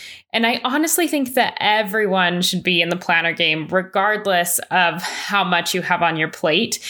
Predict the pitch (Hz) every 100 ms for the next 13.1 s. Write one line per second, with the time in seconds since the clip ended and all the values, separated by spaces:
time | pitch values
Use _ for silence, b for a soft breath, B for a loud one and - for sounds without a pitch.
0 | B B B B 269 339 370 415 415 320
1 | 254 - - 269 302 339 277 247 240 -
2 | 220 214 - 208 196 214 226 - 294 233
3 | 185 170 - 202 196 - 208 196 185 185
4 | 185 B B B 202 208 190 254 339 339
5 | 277 240 170 208 196 190 196 - - 190
6 | 185 180 190 - 190 196 180 - 185 180
7 | - 180 175 170 156 - 160 156 156 160
8 | 156 151 - - 190 156 - 147 147 139
9 | 143 - - 67 90 - - B B B
10 | - 185 160 180 254 285 302 294 247 233
11 | 220 208 117 156 262 320 247 214 190 185
12 | - 151 160 - - 180 170 139 131 90
13 | 180